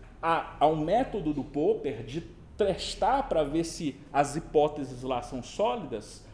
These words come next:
ao meu ver, e obviamente a gente discute sobre isso, as hipóteses são falhas. Por qual motivo, professor? Porque quando a gente fala de casamento dentro do texto bíblico, nós temos uma vasta gama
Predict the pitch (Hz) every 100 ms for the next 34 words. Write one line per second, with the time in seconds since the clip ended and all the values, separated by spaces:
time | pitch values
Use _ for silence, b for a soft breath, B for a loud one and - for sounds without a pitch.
0 | B B 175 165 170 185 220 135 131 170
1 | - - 135 139 135 131 131 131 143 147
2 | 127 131 - 131 123 - 117 117 151 254
3 | - - B B B B B B B 208
4 | 208 214 233 233 214 - 269 - 151 131
5 | - - 277 - 320 339 311 - 185 151
6 | 143 - 123 - 104 208 - 269 370 415
7 | 339 - 226 180 - 151 143 131 131 135
8 | 131 131 131 - 127 - 120 120 170 208
9 | 170 139 143 - 180 170 160 185 165 117
10 | 135 208 269 - - 269 180 156 156 185